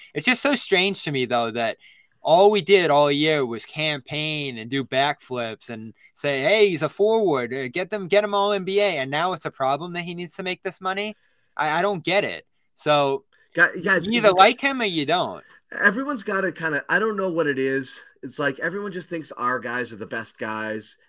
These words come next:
Speaker 2: You know, I don't know what the mentality is, but, like, if I
Speaker 1: Right,
Speaker 2: were
Speaker 1: so
Speaker 2: on,
Speaker 1: let me explain where
Speaker 2: if
Speaker 1: I'm
Speaker 2: I
Speaker 1: at.
Speaker 2: were on the outside watching Jaylen Brown play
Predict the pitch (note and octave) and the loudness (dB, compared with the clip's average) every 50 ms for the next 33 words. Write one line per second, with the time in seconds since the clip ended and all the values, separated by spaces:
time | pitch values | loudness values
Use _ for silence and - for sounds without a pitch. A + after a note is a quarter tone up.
0 | _ _ - C#3 C3 C3+ C3+ C#3 D3 F3 G3 G3+ G3 G3 F#3+ - D#3+ C#3+ B2+ A#2 | _ _ -14 -10 -8 -6 -4 -4 -4 -4 -4 -6 -6 -6 -6 -6 -4 -4 -6 -4
1 | - B2+ B2 B2+ B2+ B2+ A#2 A2+ G#2+ G#2+ G#2 G2+ - - C#3+ B2 C3 C#3 D3 C#3+ | -4 -2 -2 0 0 -2 -2 -2 -2 -2 -2 -4 -4 -6 -8 -6 -6 -6 -6 -6
2 | F3+ F3+ - F3 - - B3+ G#3 G#3 A#3 C4 C4+ C4+ B3 - - - A#3 A3 G#3+ | -4 2 4 4 4 6 6 6 8 8 6 4 0 -6 -6 -4 -2 -2 0 0
3 | G3 F3 D#3 D3 - - - A#3 C4 C#4 C#4 C4+ C4+ C4 A#3+ A3 G3 F#3 F#3+ G3 | 0 0 2 2 2 4 4 4 4 4 4 2 0 0 0 0 0 0 0 -2
4 | G3 - F#3+ E3 D#3 C#3 C#3 D#3 D#3 D3+ E3 D#3+ C3+ C3 D3 D#3 D#3+ E3 D3 B2+ | -2 -2 -2 -2 -2 -4 -4 -6 -6 -6 -6 -6 -4 -2 -2 -2 -2 -2 -2 -2
5 | C#3 C#3+ C#3+ C#3 - - A#2+ A#2+ B2 C3+ D#3 F3+ | 0 0 0 -2 -4 -6 -4 -2 0 0 -2 -4